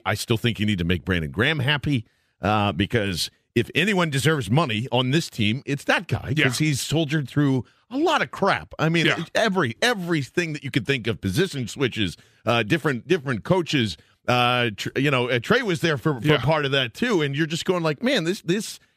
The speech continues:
Speaker 1: guy has done everything that you've asked him to do." For the most part, he's kept his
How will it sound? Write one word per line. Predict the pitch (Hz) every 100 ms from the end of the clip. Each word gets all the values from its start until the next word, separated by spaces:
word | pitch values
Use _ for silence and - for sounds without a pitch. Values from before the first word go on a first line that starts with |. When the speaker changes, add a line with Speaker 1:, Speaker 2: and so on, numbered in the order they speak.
| -
Speaker 1:
guy | 143
has | 160 151
done | 98 131 -
everything | 117 156 - 160
that | 147
you've | 131 120
asked | 123 127
him | 131
to | 117
do." | 127 143 - _ _
For | -
the | 131
most | 135 165
part, | 151 151
he's | 143 -
kept | 151 -
his | 139 123